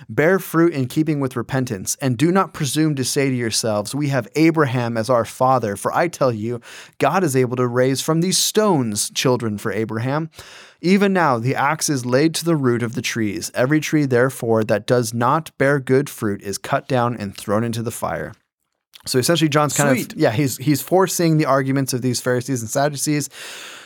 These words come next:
Speaker 1: Um, essentially, his idea is, "Hey, you're not special for being children of Abraham." Uh, this is easy to miss.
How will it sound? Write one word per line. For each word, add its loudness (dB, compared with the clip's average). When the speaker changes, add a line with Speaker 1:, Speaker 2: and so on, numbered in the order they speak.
Speaker 1:
Um, 0
essentially, 0
his 0
idea 2
is, -2
"Hey, 2
you're 2
not 2
special -4
for -4
being 2
children -2
of -4
Abraham." -4
Uh, 2
this -2
is -2
easy 2
to 4
miss. 0